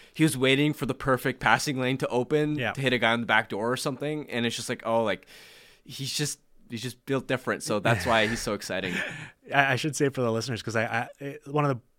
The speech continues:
Speaker 2: great parts about doing this in studio with you is we're looking at each other, we're, we're hanging out. It's, it's much more of a comfortable setting. You, uh, when you said the sentence, you know, when you watch some of these guys play, whether it's a, it's a Tyler Myers, and I just see the pain in your eyes.
Speaker 1: <laughs>
Speaker 2: And so, uh,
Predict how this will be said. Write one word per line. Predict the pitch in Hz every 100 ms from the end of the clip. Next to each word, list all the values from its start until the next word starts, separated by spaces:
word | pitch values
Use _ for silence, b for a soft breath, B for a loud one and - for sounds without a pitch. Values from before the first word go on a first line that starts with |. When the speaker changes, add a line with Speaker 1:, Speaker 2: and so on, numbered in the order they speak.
| _ -
Speaker 2:
great | 127 131 123
parts | 131 117 -
about | 107 107 101
doing | 113 110
this | 101
in | 107
studio | 101 107 120 104
with | 95
you | 95 98
is | 90
we're | 95
looking | 101 101 107
at | 101
each | 98 107
other, | 98
we're, | 98 98
we're | 98
hanging | 120 104 107
out. | 101 101
It's, | 98
it's | - -
much | 101
more | 107
of | 98
a |
comfortable | - 104 104 95
setting. | 113 107 98 92 b b b b -
You, | 131
uh, | 120 139
when | - 135
you | 135
said | 139
the | 127
sentence, | 120 117 113 110 - B B B B
you | 208
know, | 202
when | 170
you | 165
watch | 156 160 -
some | 156
of |
these | 147
guys | 139 131
play, | - 135 120 117
whether | 117 120 117
it's | 110
a, | 117 107
it's | 107
a | 123
Tyler | 127 117 107
Myers, | 120 131 131 127 120
and | 120
I | 117 120 113
just | - -
see | - 123
the | 120 113
pain | - - 120 123
in | 117
your | 113
eyes. | 104 104 147 - 285 -
Speaker 1:
<laughs> |
Speaker 2:
And | 262 233 - 208
so, | 123
uh, | 110 175